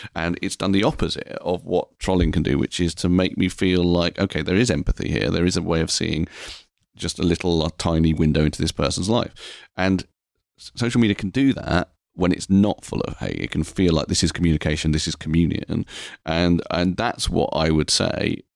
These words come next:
can be the way forward. Um, and sometimes it comes out as in fighting trolls.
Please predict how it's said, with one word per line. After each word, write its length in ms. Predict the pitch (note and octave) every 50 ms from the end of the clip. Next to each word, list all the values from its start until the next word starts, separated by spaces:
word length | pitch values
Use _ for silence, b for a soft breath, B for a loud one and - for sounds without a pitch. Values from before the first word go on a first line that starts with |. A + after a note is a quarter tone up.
| _ _ _ _ _ _ _
can 480 | - - F#2+ F2+ F#2 F2 F2 F2 E2+
be 280 | E2 - - F2 E2 E2
the 100 | D2+ D#2
way 200 | D2+ D2+ D#2 D#2
forward. 520 | - - A2+ A2 F2 - - - - - - B B B B B B
Um, 440 | - E2 E2 D#2+ D#2+ D#2+ E2 D#2+ - - -
and 240 | - E2+ E2+ E2 E2
sometimes 480 | - - D3 D#3 - - - A1 - -
it 100 | - -
comes 220 | - F#2 F2 F2
out 200 | E2+ E2+ E2+ - -
as 140 | - - - - - _ _ _ _ _ _
in 160 | - F#2+ E2+
fighting 640 | D2+ - - F2 F2 E2+ - E2+ E2 E2 E2 E2+ E2+
trolls. 580 | - - - B2+ F#2+ - - - - - -